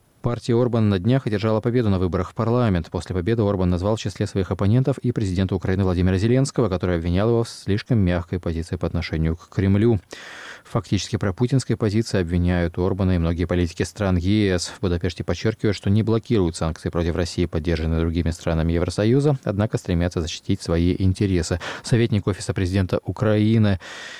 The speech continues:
Михаил Подоляк, комментируя заявление Орбана, дал понять, что в Киеве не рассматривают их серьезно.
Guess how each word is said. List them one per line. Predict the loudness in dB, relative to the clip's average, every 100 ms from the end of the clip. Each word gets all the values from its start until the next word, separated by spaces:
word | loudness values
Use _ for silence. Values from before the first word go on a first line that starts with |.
| -12 -2
Михаил | 0 2 2 0
Подоляк, | -2 0 2 4 2 0 -2
комментируя | 0 2 0 0 0
заявление | 0 2 2 2 0
Орбана, | 0 0 2 2
дал | 2 0
понять, | 0 0 -2
что | -8
в | -2
Киеве | 2 4 4
не | 4
рассматривают | 2 0 0 0 -2 -4 -2
их | -4 -2
серьезно. | 0 2 2 2 0 -2